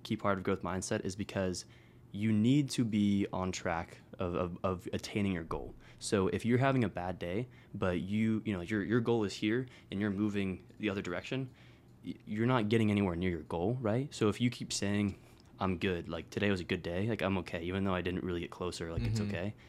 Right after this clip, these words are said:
Speaker 1: that's not helping you towards your goal. So you're
Speaker 2: Yeah.
Speaker 1: not growing, right?
Speaker 2: Mm-hmm.
Speaker 1: If you're not growing, then h-, how is that part of growth mindset? So th-, there is a difference there of the, the key thing is you need to be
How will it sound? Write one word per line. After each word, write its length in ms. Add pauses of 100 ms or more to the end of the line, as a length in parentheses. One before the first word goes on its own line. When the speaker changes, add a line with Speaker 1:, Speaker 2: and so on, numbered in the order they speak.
(140)
Speaker 1:
that's 200
not 180
helping 260
you 60
towards 220
your 80
goal. 240 (260)
So 80
you're 80
Speaker 2:
Yeah. 80
Speaker 1:
not 100
growing, 320 (380)
right? 220
Speaker 2:
Mm-hmm. 80
Speaker 1:
If 60
you're 100
not 100
growing, 340
then 240 (120)
h-, 60 (120)
how 200
is 80
that 120
part 140
of 60
growth 180
mindset? 420
So 180
th-, 100 (360)
there 120
is 100
a 20
difference 440
there 300
of 240 (840)
the, 240
the 100
key 240
thing 240
is 180
you 260
need 320
to 160
be 400